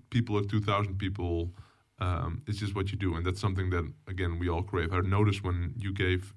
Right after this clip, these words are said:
uh, you did your talk at my, at our event, which was phenomenal. Like, it was unbelievable. Um, you sparked that peace in all of us, and, um, after the talk was done,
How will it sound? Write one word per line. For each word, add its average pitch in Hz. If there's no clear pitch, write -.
uh, 87
you 104
did 95
your 85
talk 92
at 87
my, 85
at 92
our 87
event, 92
which 98
was 92
phenomenal. 95
Like, 80
it 76
was 90
unbelievable. 95
Um, 85
you 104
sparked 110
that 98
peace 104
in 92
all 104
of 87
us, -
and, 87
um, 117
after 104
the 92
talk 98
was 95
done, 98